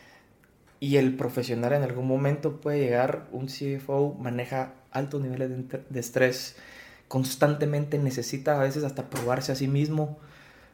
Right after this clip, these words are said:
Madre, está ese síndrome del impostor, vamos, que a mí me ha pegado y me pega a veces todavía muchísimo.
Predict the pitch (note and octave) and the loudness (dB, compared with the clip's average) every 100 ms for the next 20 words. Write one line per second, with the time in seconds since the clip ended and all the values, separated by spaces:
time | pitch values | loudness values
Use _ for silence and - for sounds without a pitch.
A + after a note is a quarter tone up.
0 | _ - C#3 A#2+ A#2+ - C3+ D3 D#3 D#3+ | _ -4 -2 0 -2 0 0 4 4 6
1 | D#3+ D3 B2 B2 - - - D#3+ C#3 C#3 | 6 6 2 0 -6 -6 0 2 2 0
2 | C#3+ C#3+ C3+ B2+ C3+ D3+ D3+ C#3 C#3 C3+ | -2 -2 -2 0 0 0 -2 -4 -2 -4
3 | C3+ D3 D3+ C3+ - C#3 C#3+ C#3 C3 D3+ | -2 0 0 -2 -4 -4 -2 0 0 -4
4 | - D3+ D3+ D3 C3 - - - C#3+ - | -6 -4 -2 -2 -4 -2 -2 0 -2 -2
5 | C3 C3 - F#3 F#3+ C#4+ E4+ | -2 -2 -2 0 0 -4 -8